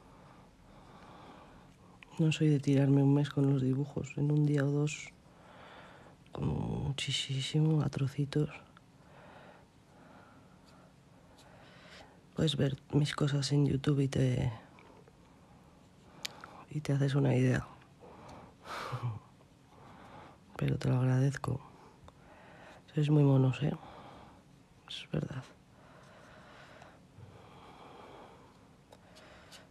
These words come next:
Ahora que tengo el pinchel un poco manchado,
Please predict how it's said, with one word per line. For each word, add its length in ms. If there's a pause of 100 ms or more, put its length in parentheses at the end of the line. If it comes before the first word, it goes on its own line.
(220)
Ahora 180
que 80
tengo 240
el 80
pinchel 300
un 120
poco 220
manchado, 760